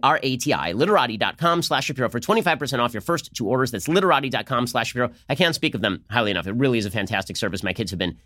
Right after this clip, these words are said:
getting a huge kick out of it. Go check them out right now. Literati dot com slash Shapiro. Okay, so back to Bari Weiss's letter over at the New York Times. So Bari quit yesterday, and she has this entire letter,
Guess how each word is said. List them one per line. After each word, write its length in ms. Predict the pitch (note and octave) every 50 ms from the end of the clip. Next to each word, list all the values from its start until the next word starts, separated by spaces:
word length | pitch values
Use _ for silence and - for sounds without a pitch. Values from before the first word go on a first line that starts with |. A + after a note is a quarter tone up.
| _ -
getting 180 | A2+ G#2+ G#2 -
a 40 | -
huge 480 | - - - C#3 C#3 C3 - - -
kick 180 | - A#2+ G2 -
out 100 | G2+ F#2+
of 60 | F#2+
it. 80 | G2+ D#2
Go 100 | A#2 A#2+
check 220 | A#2+ - A#2+ A2+
them 80 | A#2 G#2+
out 120 | F#2+ C#2+
right 120 | F#2 F2+
now. 160 | E2+ A2 G#2+ - _ _ _ -
Literati 640 | A2+ D#3 F#3 F3 E3+ D#3 C3+ B2 A2+ G#2 G2 - _ _ -
dot 220 | - B2+ A2 - -
com 380 | B2+ B2+ G#2+ F2+ D#2 C#2+ D#2 _ - _
slash 360 | - - - C3 A2 G#2 - -
Shapiro. 340 | - - - - A#2+ E2 C#2+ -
Okay, 180 | - E3+ - F#2
so 220 | - - C3+ F2+ - _ _ -
back 160 | F3 F3 F3+
to 120 | - E3
Bari 220 | C3 C#3+ C#3+ C#3+ C3+
Weiss's 400 | B2 B2 B2 A#2+ - A2+ F#2 G2 -
letter 320 | B2+ B2+ A#2+ A2 G#2+ - -
over 240 | A2+ F2+ G#2+ F#2
at 140 | - G2+ -
the 60 | G2+
New 100 | G2+ G#2
York 100 | F#2 E2+
Times. 220 | - - E2+ D2 -
So 100 | A#2 - _ _ _ _ -
Bari 200 | - D3+ D3+ D#3
quit 320 | D3 - F3 C#3+ A#2 - _ _ -
yesterday, 440 | - A#2+ G#2+ - - A2+ F2+ C#2+ - _ _ _ _ _ -
and 260 | - G#2+ A2 F#2+ -
she 160 | - - B2 G2
has 180 | - A2 G2 F2
this 220 | G#2+ G2+ - - _ _ _ -
entire 340 | G2 F#2 G2 A2 C#3 F3+ F#3
letter, 220 | D#3+ C#3 D3 -